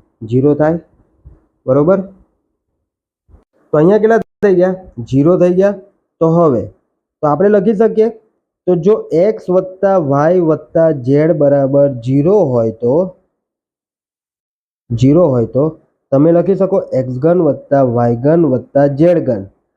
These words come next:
બરાબર શું લખી શકીએ? ત્રણ એક્સ વાય ઝેડ લખી શકો તમે. શું લખી શકો? ત્રણ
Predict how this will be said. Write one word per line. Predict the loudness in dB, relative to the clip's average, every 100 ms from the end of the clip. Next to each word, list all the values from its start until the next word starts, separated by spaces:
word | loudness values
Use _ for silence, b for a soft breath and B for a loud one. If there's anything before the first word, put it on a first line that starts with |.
| _ _ -6
બરાબર | -2 0 0
શું | 0 2
લખી | 2 0
શકીએ? | -2 -2 -2 -4 _ _
ત્રણ | -2 0 2 -2 -4 _ _ _ _
એક્સ | 0 2 0 -6 _ _ _ _ _ -4
વાય | 0 0 0 -4 _ -16
ઝેડ | -4 0 2
લખી | 2 0 0
શકો | 0 0
તમે. | 0 0 -4 _ _ _ _ _ _
શું | 0
લખી | 2 2
શકો? | 0 0 -2 -4 -14 _ _ -6
ત્રણ | -2 0 0